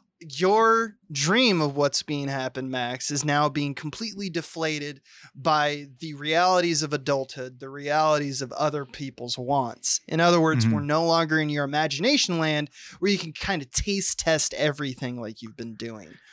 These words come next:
Speaker 2: So
Speaker 1: You
Speaker 2: now
Speaker 1: have
Speaker 2: we
Speaker 1: to
Speaker 2: gotta
Speaker 1: stand
Speaker 2: drive
Speaker 1: by
Speaker 2: him
Speaker 1: what you
Speaker 2: into his
Speaker 1: are.
Speaker 2: all his lost moments. So on his way out,
Speaker 1: Yeah.
Speaker 2: Max is accosted by the bully and fin-, and his henchmen,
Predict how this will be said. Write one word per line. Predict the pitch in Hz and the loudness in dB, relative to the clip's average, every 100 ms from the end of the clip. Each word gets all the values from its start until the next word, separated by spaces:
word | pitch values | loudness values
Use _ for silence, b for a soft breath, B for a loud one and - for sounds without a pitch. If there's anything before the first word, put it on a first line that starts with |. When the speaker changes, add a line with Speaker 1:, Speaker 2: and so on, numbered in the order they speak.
| B B | B B
Speaker 2:
So | - | 4
Speaker 1:
You | 156 | 6
Speaker 2:
now | |
Speaker 1:
have | 170 | 6
Speaker 2:
we | 175 | 8
Speaker 1:
to | |
Speaker 2:
gotta | 160 151 | 8 6
Speaker 1:
stand | 156 | 6
Speaker 2:
drive | 147 151 | 6 8
Speaker 1:
by | 156 | 8
Speaker 2:
him | 151 | 6
Speaker 1:
what | 143 | 6
you | 139 135 | 6 6
Speaker 2:
into | 139 | 6
his | 131 120 | 6 6
Speaker 1:
are. | 131 131 | 6 6
Speaker 2:
all | |
his | 131 117 | 4 4
lost | 120 123 127 | 4 4 4
moments. | 123 120 120 117 | 4 4 4 2
So | - 123 120 | 4 6 6
on | 127 151 | 6 6
his | 147 143 | 4 6
way | 135 | 6
out, | 131 127 | 6 6
Speaker 1:
Yeah. | |
Speaker 2:
Max | 135 143 139 | 6 6 6
is | 135 120 | 4 2
accosted | - 147 135 - 139 | 4 4 4 2 4
by | 131 123 | 4 4
the | 120 | 4
bully | 123 120 120 120 | 4 6 6 4
and | 113 | 4
fin-, | - 139 135 | 4 4 4
and | 160 180 214 | 4 4 6
his | 170 233 214 | 6 4 6
henchmen, | 190 170 - 131 113 117 | 6 6 4 4 2 0